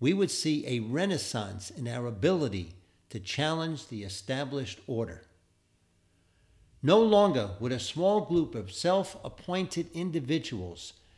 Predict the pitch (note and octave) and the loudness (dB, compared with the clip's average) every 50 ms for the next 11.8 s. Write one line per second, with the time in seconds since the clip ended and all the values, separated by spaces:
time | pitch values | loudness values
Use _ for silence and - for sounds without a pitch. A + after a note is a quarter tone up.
0 | - - - - C#3 E3+ F3 D#3+ D#3+ E3+ E3 C#3+ B2 C3+ F#3+ G3+ F3+ D#3+ B2 A2+ | -20 -14 -6 -2 0 0 0 0 0 0 0 0 2 2 2 2 2 2 0 0
1 | A2 G2+ F#2+ - - A#2 A2 A#2 C3 A#2+ A2+ A2 A#2 C#3 E3+ F3+ F#3 F3+ F3 E3+ | -2 -4 -6 -6 -6 -4 -4 -4 -4 -4 -4 -2 -2 -2 0 0 0 0 0 0
2 | E3+ E3 C3 C#3+ C#3 - - - C#3 C3 A#2 G#2+ G#2 F#2 F2+ - - - - _ | 0 -2 -2 -4 -6 -6 -4 -2 -2 0 -2 -2 -6 -8 -10 -12 -16 -20 -20 _
3 | _ _ - G#2 A#2 D3 D#3 D#3 - - C3+ - - - - F#3 F#3+ F#3+ - G3 | _ _ -2 0 2 2 2 2 -2 -4 -6 -6 -4 -2 0 0 0 0 -2 -6
4 | D#3+ - F#3 F3+ F3 F3 E3+ - - - _ - - A2+ A2+ C#3+ F3+ F3+ - - | -4 -4 -2 -4 -4 -6 -8 -14 -20 -20 _ -10 -6 -4 -2 -2 -2 -4 -4 -4
5 | - E3 D#3+ - - D#3+ B2+ C3 B2+ A2+ - - - - D#3+ B2 F#2+ - - - | -2 -2 -2 -2 -2 -4 -4 -4 -4 -6 -6 -6 -2 -2 0 0 -2 -4 -8 -12
6 | - - - _ _ _ _ _ _ _ _ _ - - B2+ C3 A2+ B2+ B2+ - | -12 -14 -16 _ _ _ _ _ _ _ _ _ -6 -2 -2 -2 0 -2 -2 -2
7 | - C#3 C#3 C#3 C3 B2+ C#3+ - - D#3 E3+ F3+ F#3 C#3+ C#3 A2+ A2 G#2+ F#2 G2+ | 0 0 0 0 0 0 -2 -2 -2 0 2 2 2 2 0 0 0 0 -2 -4
8 | G2+ G2+ F#2+ F#2+ - - - _ _ - B2 A#2+ - B2+ C#3 E3+ F3+ F#3 F3+ - | -6 -8 -10 -12 -14 -18 -20 _ _ -8 -8 -8 -6 -4 -4 -2 -2 -2 -4 -6
9 | - - D3 C3 A#2 A2+ A2+ - - - - _ _ - - A#2+ A2+ A2+ C3+ F3 | -6 -4 -2 0 0 -2 -2 -4 -8 -14 -18 _ _ -12 -6 -4 -2 0 0 0
10 | G3 F#3 C#3+ C3 A2 F#2 F#2+ G#2 G#2 G#2 G#2 G2 G2 G#2 G2 F#2+ - - _ _ | 0 0 0 -2 -2 -4 -4 -4 -4 -4 -4 -6 -8 -10 -12 -14 -14 -18 _ _
11 | _ _ - A#2 G#2+ A#2 A2+ A2+ A2+ A2 A#2 C3 C#3 C3 - - | _ _ -10 -8 -6 -4 -4 -4 -4 -4 -4 -4 -4 -6 -10 -16